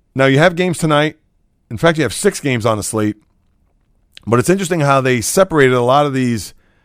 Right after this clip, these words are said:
teams from actually playing n-, until the weekend. Like, tomorrow you have two games. Like, the Devils are back in on the schedule this week, or they're starting tonight. And then you have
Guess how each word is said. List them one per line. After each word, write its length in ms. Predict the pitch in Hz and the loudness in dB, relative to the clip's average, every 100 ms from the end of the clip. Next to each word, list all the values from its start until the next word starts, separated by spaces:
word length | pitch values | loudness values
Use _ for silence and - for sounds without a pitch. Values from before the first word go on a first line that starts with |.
| _ _ | _ _
teams 500 | - 165 180 131 117 | 0 2 4 2 -2
from 140 | - 120 | -4 -2
actually 300 | 127 - 104 | -2 -4 -6
playing 600 | - 151 185 117 87 82 _ _ _ _ _ _ _ _ _ _ _ _ | -2 0 2 0 -4 -10 _ _ _ _ _ _ _ _ _ _ _ _
n-, 140 | 95 98 | -8 -4
until 280 | 120 113 160 | -2 2 2
the 80 | 120 | 4
weekend. 360 | 170 - 64 - _ _ _ _ _ _ _ _ _ _ _ - | 0 -2 -10 -16 _ _ _ _ _ _ _ _ _ _ _ -8
Like, 140 | 131 | -4
tomorrow 260 | 127 143 175 | 0 2 4
you 100 | 165 | 4
have 100 | 151 | 2
two 140 | 156 | 2
games. 220 | 147 156 | 2 2
Like, 80 | 135 | 2
the 60 | 123 | 2
Devils 320 | 143 190 151 | 4 4 2
are 40 | |
back 240 | 117 131 123 | 2 0 0
in 300 | 123 117 104 _ _ _ _ | -2 -4 -8 _ _ _ _
on 140 | 127 | 0
the 60 | 120 | 0
schedule 260 | - 123 107 | 2 2 2
this 180 | 110 | -2
week, 280 | 110 120 113 | 0 -2 -2
or 100 | 107 | -4
they're 100 | 104 | -4
starting 280 | 104 135 120 | 0 0 2
tonight. 400 | 107 117 120 98 | 0 0 0 -2
And 160 | 120 123 | -4 -2
then 140 | 156 | 0
you 100 | 143 | 0
have 440 | 135 135 127 117 | 0 0 -2 -6